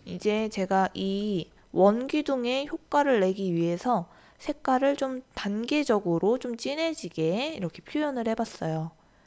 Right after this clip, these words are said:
그러면 우리 똑같이 제작을 해볼게요. 이것도 역시 우리가 원하는 색깔을 선택을 해야 되니까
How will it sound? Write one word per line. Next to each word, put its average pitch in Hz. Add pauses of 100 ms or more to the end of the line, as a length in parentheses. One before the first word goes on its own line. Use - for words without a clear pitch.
(240)
그러면 196
우리 208
똑같이 277
제작을 170
해볼게요. 175 (1040)
이것도 233
역시 302
우리가 202
원하는 269
색깔을 226
선택을 226
해야 220
되니까 185